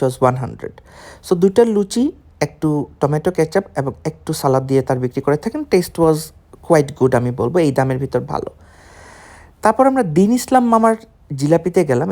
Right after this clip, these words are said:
এই জিলাপিটা খুবই ফেমাস, উনি ছোট ছোট করে রেশমি জিলাপি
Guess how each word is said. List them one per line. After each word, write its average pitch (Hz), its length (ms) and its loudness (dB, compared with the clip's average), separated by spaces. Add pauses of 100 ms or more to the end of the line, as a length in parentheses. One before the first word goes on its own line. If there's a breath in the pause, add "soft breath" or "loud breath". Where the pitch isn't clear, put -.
এই 160 120 -2
জিলাপিটা 165 360 0 (160)
খুবই 196 400 -2
ফেমাস, 185 280 -2 (180)
উনি 143 100 -6 (100)
ছোট - 100 -6 (100)
ছোট 180 160 -8
করে 170 200 4
রেশমি 147 320 -4
জিলাপি 143 280 -2